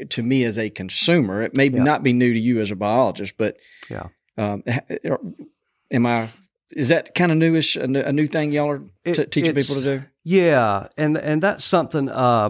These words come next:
Speaker 2: I, I worked with Craig Harper about a year or two ago now, and we developed an extension publication on harvest data analysis and management and all that. So we went into, to great detail about the kidney fat,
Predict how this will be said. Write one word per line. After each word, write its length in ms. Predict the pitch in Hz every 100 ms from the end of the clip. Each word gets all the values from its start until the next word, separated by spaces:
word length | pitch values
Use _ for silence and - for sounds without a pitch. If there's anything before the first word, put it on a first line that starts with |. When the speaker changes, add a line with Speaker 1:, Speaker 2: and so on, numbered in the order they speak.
| -
Speaker 2:
I, 80 | 123
I 160 | 123
worked 300 | 143 147 139
with 140 | 135 -
Craig 260 | 143 139 123
Harper 720 | 127 135 143 165 160 160 156
about 260 | 131 127
a 80 | 120
year 680 | 117 123 180 214 214 214 208
or 160 | - 139
two 260 | 175 175
ago 240 | 160 170 170
now, 480 | 170 175 170 165 -
and 220 | 127 123
we 120 | 135 139
developed 440 | 123 131 131 131
an 80 | 117
extension 520 | - - 139 - 135
publication 680 | 135 131 120 139 127 - 131
on 260 | 117 113 107 - _
harvest 680 | - - 143 135 135 - 127
data 440 | 123 131 127 127 107
analysis 680 | 117 113 117 120 - 123 117
and 140 | 107
management 440 | 110 117 113 127 107
and 60 |
all 200 | 113 113
that. 280 | 113 117 -
So 300 | - 113 113 - - _ -
we 160 | 131 151
went 160 | 147
into, 280 | 135 127 120 - -
to 120 | 117
great 360 | 113 123 120
detail 580 | 123 131 123 135 127 123
about 240 | 117 110 -
the 80 |
kidney 320 | - 147 127 117
fat, 440 | 127 117 101